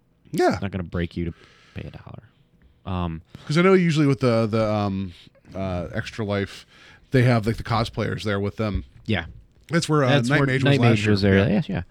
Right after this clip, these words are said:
Speaker 2: Then we have in the O column in the top corner, any D C comic related crafted vendor item. So if somebody made a, a wallet with the Flash symbol on it,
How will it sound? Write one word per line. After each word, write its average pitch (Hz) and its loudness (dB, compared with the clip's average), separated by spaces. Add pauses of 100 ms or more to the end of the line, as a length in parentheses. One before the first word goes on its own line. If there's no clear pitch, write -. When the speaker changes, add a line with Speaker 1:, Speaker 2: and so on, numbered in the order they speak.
(960)
Speaker 2:
Then 160 6
we 160 6
have 160 6
in 143 4
the 135 2
O 165 6
column 180 2
in 131 -4
the 123 2
top 143 2
corner, 156 -2 (580)
any 180 6
D 143 2
C 165 2
comic 139 2
related 123 4 (440)
crafted 117 2
vendor 101 2
item. 85 -8
So 104 2
if 98 0
somebody 143 2
made 123 2
a, 104 4 (1040)
a 110 2
wallet 104 0
with 104 -4
the 101 -8
Flash 98 -6
symbol 92 -4
on 80 -6
it, 82 -6